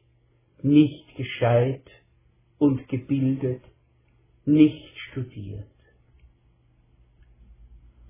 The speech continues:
Wenn ich die vergangenen Jahrzehnte meines Dienstes Revue passieren lasse,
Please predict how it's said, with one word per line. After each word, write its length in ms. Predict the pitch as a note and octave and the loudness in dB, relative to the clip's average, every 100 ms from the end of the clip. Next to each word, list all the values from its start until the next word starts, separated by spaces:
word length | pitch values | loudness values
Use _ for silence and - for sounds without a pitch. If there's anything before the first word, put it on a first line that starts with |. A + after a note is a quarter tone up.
| - - - _ - - - - - | -20 -20 -20 _ -20 -20 -20 -20 0
Wenn 160 | D3 D#3+ | 4 4
ich 140 | E3 | 0
die 80 | E3+ | -2
vergangenen 680 | E3 D3 C#3+ E3 F3 D#3 C#3+ | -2 2 4 4 2 2 2
Jahrzehnte 680 | C3 C3 - C3 C#3 F3 | 0 -2 -4 -2 -2 -2
meines 400 | E3 D3+ D3 B2+ - | -2 0 0 -2 0
Dienstes 580 | C3+ D3 C#3+ C#3 B2 | 2 2 -2 -8 -8
Revue 500 | A2+ A2 G#2+ B2 D#3+ | -4 -4 -2 -4 -4
passieren 580 | D#3+ D#3+ - E3 D#3 D#3 | -6 -8 -8 -6 -4 -2
lasse, 640 | D3 C#3+ - - D3+ C#3+ | -2 -4 -8 -10 -10 -10